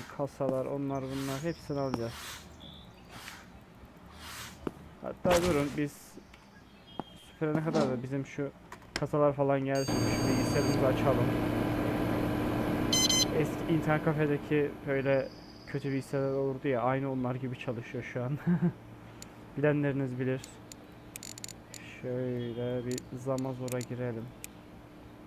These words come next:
İlk başta şöyle bir yirmi bin bir cash paramız var. Kötü de bir bilgisayar yapmak istemiyorum.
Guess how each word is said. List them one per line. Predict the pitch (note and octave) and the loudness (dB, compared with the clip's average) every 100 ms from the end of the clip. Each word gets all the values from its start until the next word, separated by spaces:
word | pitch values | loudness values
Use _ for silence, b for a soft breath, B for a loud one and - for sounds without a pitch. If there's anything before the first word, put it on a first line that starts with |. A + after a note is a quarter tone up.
| - - - - - - - - - - - - - - - - - - | -18 -18 -18 -18 -18 -18 -18 -18 -16 -16 -16 -18 -18 -16 -16 -16 -18 -2
İlk | F3 D#3+ - | 0 0 0
başta | C#3+ - | 0 -2
şöyle | D3 - D#3 D3+ C#3+ D3+ D3+ - - - | -4 2 4 4 4 2 0 -10 -14 -8
bir | D3+ C#3+ C#3+ - - - | -4 -2 -2 -4 -12 -6
yirmi | D3+ D#3 F3+ E3+ | 2 4 4 4
bin | D#3+ D3 | 4 4
bir | D3 C#3+ - - | 2 0 -4 -4
cash | D#3 - - | -2 0 2
paramız | C#3+ C#3 C#3 | 4 2 2
var. | C3 C3 - - - - - - - - - - - - - - - - - - - | 0 0 -2 -14 -18 -18 -18 -18 -18 -18 -18 -16 -18 -18 -18 -18 -16 -18 -16 -16 -14
Kötü | - - - | -14 -12 -6
de | D3 | -4
bir | B2+ | -2
bilgisayar | C3 B2+ B2 - C#3 | -4 -4 -4 2 4
yapmak | C#3 - B2+ | 4 0 -8
istemiyorum. | - - C#3 B2+ A#2 A2+ | -10 -8 -6 -4 -4 -4